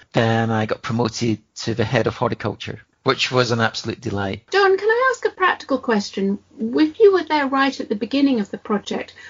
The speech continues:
Speaker 2: was that big biome, that big glass dome, was it empty? And were you responsible for populating it, for planting it?
Speaker 1: I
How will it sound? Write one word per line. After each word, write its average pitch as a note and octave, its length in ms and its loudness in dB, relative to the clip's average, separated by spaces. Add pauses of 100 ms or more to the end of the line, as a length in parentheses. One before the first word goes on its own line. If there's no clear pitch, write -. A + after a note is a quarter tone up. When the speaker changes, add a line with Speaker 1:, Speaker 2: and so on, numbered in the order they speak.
(160)
Speaker 2:
was F#4 240 4
that F#4+ 240 2
big - 240 2 (200)
biome, B3 500 4
that - 260 -6
big B3+ 300 2 (180)
glass A3 340 2
dome, G3+ 180 0
was B3+ 140 0
it - 220 0
empty? C#4 500 4 (140)
And A#3+ 180 4
were B3 80 4
you C4+ 400 6
responsible C4 600 0
for A3 220 0 (180)
populating G#3 640 2
it, C#4+ 160 -2
for - 80 -8
planting A3 500 0
it? G3+ 300 -4 (120)
Speaker 1:
I - 60 -6